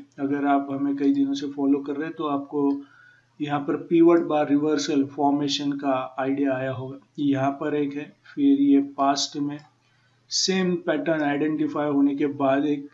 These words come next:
ज़बरदस्त तेज़ी हमें Nifty index में देखने को मिलती है।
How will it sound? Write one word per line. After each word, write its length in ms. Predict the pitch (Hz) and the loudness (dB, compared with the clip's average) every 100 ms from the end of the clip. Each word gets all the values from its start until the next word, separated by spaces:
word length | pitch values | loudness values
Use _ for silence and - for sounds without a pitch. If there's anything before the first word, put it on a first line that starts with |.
| - | -12
ज़बरदस्त 640 | 135 151 160 160 156 - | -6 -4 -2 -2 -2 -2
तेज़ी 440 | - 151 160 170 139 | -2 0 2 4 4
हमें 360 | 139 143 139 | 4 2 2
Nifty 280 | 135 139 - | 0 -4 -2
index 400 | 147 143 139 139 | 2 4 4 2
में 140 | 143 139 | 0 -2
देखने 320 | 135 135 135 | -2 -4 -8
को 140 | 135 | -8
मिलती 380 | 135 131 127 - | -8 -10 -12 -12
है। 160 | 123 | -12